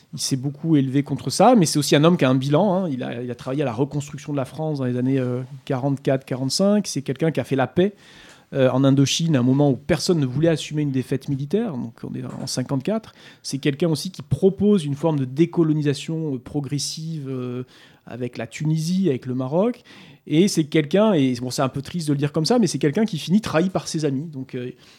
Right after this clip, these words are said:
il chute au Parlement en, en dix-neuf cent cinquante-cinq, et il lui manque une vingtaine de voix. Et c'est, cette vingtaine de voix, c'est ses propres amis radicaux,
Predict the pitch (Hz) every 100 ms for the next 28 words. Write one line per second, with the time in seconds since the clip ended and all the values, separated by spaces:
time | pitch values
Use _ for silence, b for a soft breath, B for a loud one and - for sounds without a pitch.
0 | b 147 139 - 220 170 147 143 147 151
1 | 165 143 131 - 135 131 143 143 147 147
2 | 139 135 - 165 208 - 123 123 131 151
3 | 151 143 160 165 180 151 127 117 151 185
4 | 135 123 - 131 120 139 127 135 143 180
5 | 135 123 147 175 131 - - - 185 156
6 | 139 139 131 131 135 180